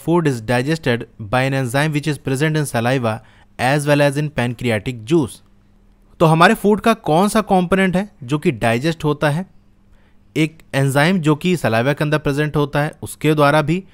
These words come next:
और पैंक्रियाटिक जूस उसके द्वारा भी, यानी वो ऐसा चीज़ है जो कि सलाइवा भी डाइजेस्ट करता है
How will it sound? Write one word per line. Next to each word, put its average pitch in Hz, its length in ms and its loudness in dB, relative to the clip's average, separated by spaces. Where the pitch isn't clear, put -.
और 143 180 4
पैंक्रियाटिक 151 720 0
जूस 131 360 0
उसके 160 280 2
द्वारा 104 220 2
भी, 104 200 -4
यानी 160 160 2
वो 156 140 4
ऐसा 135 200 2
चीज़ 165 300 -2
है 180 80 -2
जो 151 120 -4
कि 151 100 -4
सलाइवा 113 380 -2
भी 143 120 -2
डाइजेस्ट 135 360 -2
करता 143 260 -4
है 156 140 -6